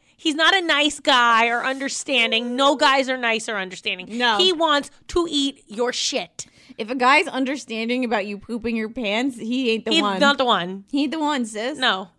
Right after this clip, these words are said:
Speaker 1: Non-negotiable.
Speaker 2: Oh,
Speaker 1: You're welcome.
Speaker 2: you're welcome.
Speaker 1: You're welcome.
Speaker 2: Can you believe that?
Speaker 1: No, I wish that I would. There are things in my life that I could have gone without knowing.
Speaker 2: And, like
Speaker 1: This was one of my major <laughs> top three. I wish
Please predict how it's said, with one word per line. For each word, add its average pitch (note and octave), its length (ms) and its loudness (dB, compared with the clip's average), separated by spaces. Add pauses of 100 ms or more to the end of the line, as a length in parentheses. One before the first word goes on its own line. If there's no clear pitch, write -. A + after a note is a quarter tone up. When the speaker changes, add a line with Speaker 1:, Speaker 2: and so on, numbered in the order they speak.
(320)
Speaker 1:
Non-negotiable. A3 960 -2 (480)
Speaker 2:
Oh, B3+ 400 -6
Speaker 1:
You're A#3+ 140 4
welcome. G3 520 2 (240)
Speaker 2:
you're C#4 840 -4
welcome. G3+ 540 -6
Speaker 1:
You're A#3+ 100 4
welcome. G3 600 0 (140)
Speaker 2:
Can B3 180 -8
you A3+ 200 -4
believe A3 540 -8
that? F3+ 340 -10
Speaker 1:
No, A#3+ 180 -2
I A3+ 120 4
wish C#4 200 -6
that B3 100 -6
I A3+ 120 2
would. A3+ 280 -4
There B3+ 180 0
are C#4 100 0
things E4 340 -6
in D4+ 80 -4
my B3 140 0
life G3 260 -2
that G#3+ 100 -4
I F#3+ 100 0
could G#3+ 180 -4
have F3+ 80 -10
gone F3+ 420 -6
without F3+ 540 -6
knowing. F3 400 -6
Speaker 2:
And, G#3+ 80 -4
like G#3 100 -2
Speaker 1:
This A3 160 -2
was B3+ 160 -6
one G3+ 200 -4
of F3+ 120 -8
my F#3 200 -4
major F3+ 460 -2
<laughs> - 0 -
top E3 380 -6
three. E3 180 -14
I G3 120 -4
wish A3 260 -4